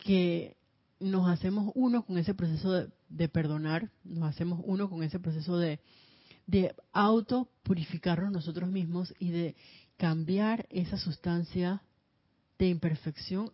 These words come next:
a la cualidad divina que así lo tengo yo a bien, como por ejemplo la iluminación, la iluminación y el hecho de invocar a la presencia yo soy a la acción a través de cada uno de nosotros requiere de, mm,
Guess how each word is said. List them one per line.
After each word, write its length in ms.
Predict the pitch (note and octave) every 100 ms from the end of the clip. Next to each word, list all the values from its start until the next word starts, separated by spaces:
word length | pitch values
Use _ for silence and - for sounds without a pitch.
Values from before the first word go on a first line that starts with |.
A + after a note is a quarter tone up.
| -
a 100 | F3+
la 100 | E3+
cualidad 380 | E3 E3 D#3+ E3
divina 420 | F#3+ F3+ F3+ G#3 - - - -
que 80 | E3+
así 180 | -
lo 120 | F3+ F3
tengo 200 | F3 E3+
yo 140 | D#3
a 20 |
bien, 240 | E3 D#3 D3
como 240 | D#3 D3
por 140 | D#3
ejemplo 440 | D3+ E3+ E3+ G3+ B3+ - - _
la 100 | F#3
iluminación, 880 | F3+ F3 E3+ D#3+ D#3 - D#3+ D3+ E3 - _ _ _ _ _ _ _ _ -
la 100 | F3
iluminación 720 | E3 E3 D#3 D3 - E3+ E3+ - - - -
y 60 | F3
el 80 |
hecho 220 | E3 - F#3+
de 100 | F#3
invocar 320 | E3+ D3+ E3+
a 40 |
la 120 | F3+
presencia 340 | E3 D#3 D#3+ F3+
yo 120 | F3
soy 300 | - F3+ F#3 -
a 220 | E3 D#3+
la 80 | D3
acción 320 | - - F#3+
a 80 | G3
través 280 | D#3 D#3+
de 100 | E3+
cada 180 | E3+ E3+
uno 120 | F3
de 60 | F3+
nosotros 360 | E3 D#3+ F3 E3
requiere 360 | - D#3+ F3+
de, 120 | E3+
mm, 720 | D3 C#3+ B2+ D#3+ E3 F3 D#3